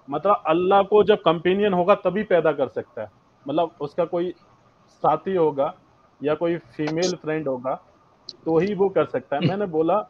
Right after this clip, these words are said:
कि अल्लाह ताला जो है मखलूक की ख्वाहिशात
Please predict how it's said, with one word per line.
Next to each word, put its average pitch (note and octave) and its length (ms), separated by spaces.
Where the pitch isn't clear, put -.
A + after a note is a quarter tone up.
कि F3 100
अल्लाह F3 460
ताला E3 380
जो D3+ 200
है F3 220
मखलूक D#3+ 520
की G#3 120
ख्वाहिशात D#3 480